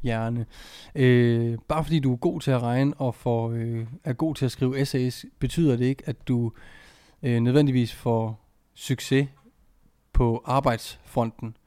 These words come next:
Og succes er også et ekstremt individuelt, en, en ekstrem individuel målestok, i den forstand, at hvad en synes er succes, er noget helt andet for en anden.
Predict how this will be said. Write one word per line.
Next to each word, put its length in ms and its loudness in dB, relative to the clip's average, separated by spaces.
Og 340 6
succes 520 0
er 60 -2
også 320 0
et 120 -4
ekstremt 720 -2
individuelt, 880 2
en, 200 2
en 340 0
ekstrem 320 0
individuel 580 2
målestok, 580 -2
i 80 2
den 140 2
forstand, 400 -4
at 220 -8
hvad 400 4
en 400 0
synes 400 0
er 80 2
succes, 480 0
er 180 2
noget 260 0
helt 240 0
andet 320 0
for 160 -4
en 80 -2
anden. 360 -2